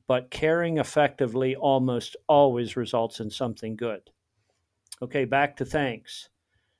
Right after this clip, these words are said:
Dan and Zach Harder helped us launch this project. These eight episodes with Stephen Minis-, Ministry interviews are being dedicated to the memory of Dan Harder.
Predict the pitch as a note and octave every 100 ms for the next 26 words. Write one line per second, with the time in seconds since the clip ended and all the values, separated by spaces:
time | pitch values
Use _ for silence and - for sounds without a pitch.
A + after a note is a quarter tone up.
0 | _ _ _ - C#3 D3 D3+ C3+ D3+ D3
1 | C#3+ D3+ D3 C3+ G#2+ - - C#3 D3 D#3+
2 | C3+ B2+ - C3 C3 B2+ B2+ - B2 -
3 | - B2 A2+ A2 A2 G2 _ _ _ _
4 | _ _ _ - D3+ G#3 G3+ - F3 E3+
5 | D#3+ D3 C#3 - C3 A#2 A2 A2 A#2 -
6 | - D3+ D#3 D#3 C#3 C#3 C#3 C#3+ - -
7 | - C3 C#3+ C#3+ - C3+ C3 C3+ A#2+ A2+
8 | A2 G#2+ - C3 A#2 C3+ C3+ B2+ C3+ D3+
9 | E3 - C#3+ D3 C#3+ C#3 A#2+ A#2+ A#2+ B2
10 | B2+ A#2 G#2+ G#2+ - A2+ A#2 A2 A2+ G#2+
11 | F2+ D#2+